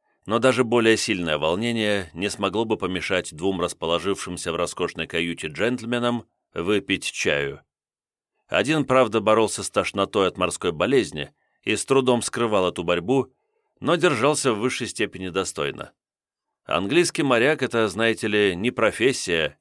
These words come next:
не призвание и даже не состояние души. Английский моряк —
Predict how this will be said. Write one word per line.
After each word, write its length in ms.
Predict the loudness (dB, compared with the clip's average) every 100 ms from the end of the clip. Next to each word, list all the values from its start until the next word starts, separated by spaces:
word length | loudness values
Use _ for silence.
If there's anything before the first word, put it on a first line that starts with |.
| -2
не 120 | 0
призвание 800 | 2 2 2 0 0 0 -2 -4 _ _ -2
и 140 | 0
даже 320 | 4 2 4
не 100 | 0
состояние 720 | 0 -2 0 2 2 2 -2
души. 440 | -2 -4 -2 -4 -6 _ _ _ _ _ _ _ _ _
Английский 580 | 0 0 2 0 2 0
моряк — 500 | 2 4 4 2 -4